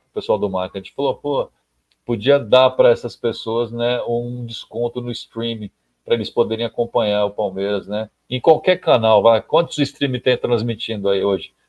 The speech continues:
Tem uns quatro est-, transmitindo. E aí a gente, a gente, a gente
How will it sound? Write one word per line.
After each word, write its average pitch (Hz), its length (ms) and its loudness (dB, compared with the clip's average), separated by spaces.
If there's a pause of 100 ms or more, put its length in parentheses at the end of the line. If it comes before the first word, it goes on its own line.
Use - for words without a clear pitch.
Tem 123 80 -2
uns 127 160 -2
quatro 123 480 2
est-, - 180 -18 (360)
transmitindo. 101 460 -8 (340)
E 117 60 6
aí 117 180 8
a 110 40 2
gente, 120 560 -4 (200)
a - 20 -8
gente, 104 200 -12 (100)
a 110 100 -2
gente 101 680 -10